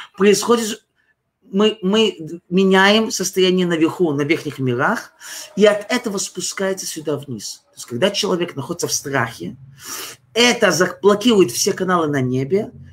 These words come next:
и это приводит к проблемам внизу в этой жизни. И так далее. Но объясняет Каббала, объясняет великий Бааль Шем Тов, что когда мы находимся в вибрации, в состоянии,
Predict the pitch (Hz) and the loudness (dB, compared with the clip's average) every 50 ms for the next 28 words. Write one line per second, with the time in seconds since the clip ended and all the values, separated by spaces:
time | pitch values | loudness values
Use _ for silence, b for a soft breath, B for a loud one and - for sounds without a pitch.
0 | B B _ 165 185 190 190 190 180 - 160 156 156 180 180 165 - - - 147 | B B _ -4 -4 -4 -4 -6 -10 -8 -8 -6 -4 -4 -6 -6 -10 -8 -6 -6
1 | 135 139 143 143 139 131 123 120 127 123 - - 139 127 127 131 123 123 127 - | -4 -4 -4 -4 -4 -6 -6 -6 -6 -6 -4 -4 -4 -4 -4 -6 -8 -8 -10 -12
2 | - - - - 104 101 - - - - - _ _ _ - 196 - - - - | -12 -14 -16 -20 -20 -20 -20 -20 -20 -20 -20 _ _ _ -16 -12 -12 -10 -12 -12
3 | 180 - - - - - - _ _ _ _ _ B B B B B B B B | -14 -16 -18 -18 -18 -20 -20 _ _ _ _ _ B B B B B B B B
4 | B - 160 160 139 151 143 - - 220 240 254 226 - - - - - - - | B -6 -6 -4 -4 -4 -6 -4 -2 0 0 0 -2 -4 -8 -10 -10 -10 -8 -8
5 | 135 - - 220 208 175 143 _ _ _ _ _ - - - - - - 254 - | -8 -8 -8 -8 -10 -12 -14 _ _ _ _ _ -20 -18 -16 -12 -10 -10 -10 -10
6 | - 147 - - - - - - - - - - - - - _ _ _ _ _ | -10 -10 -10 -10 -12 -12 -14 -14 -12 -14 -14 -14 -14 -16 -18 _ _ _ _ _
7 | _ _ _ _ _ B B B B B B B - - - - 165 - 180 156 | _ _ _ _ _ B B B B B B B -16 -8 -8 -6 -4 -4 -4 -6
8 | - - 131 131 185 208 233 233 214 180 - 156 160 160 156 147 - 196 196 185 | -6 -6 -2 0 2 2 2 2 0 -2 -4 -6 -8 -8 -8 -8 -6 -4 -4 -2
9 | 185 175 - 175 147 139 139 143 156 147 147 147 143 143 170 185 180 - - 139 | -2 -4 -4 -6 -6 -8 -4 -4 -2 -2 -2 -2 -4 -4 -4 -6 -8 -6 -6 -6
10 | 135 131 - - 170 - - - - 156 147 147 156 165 175 165 151 143 135 131 | -6 -6 -6 -6 -6 -6 -8 -6 -6 -6 -6 -6 -8 -10 -10 -12 -12 -14 -14 -16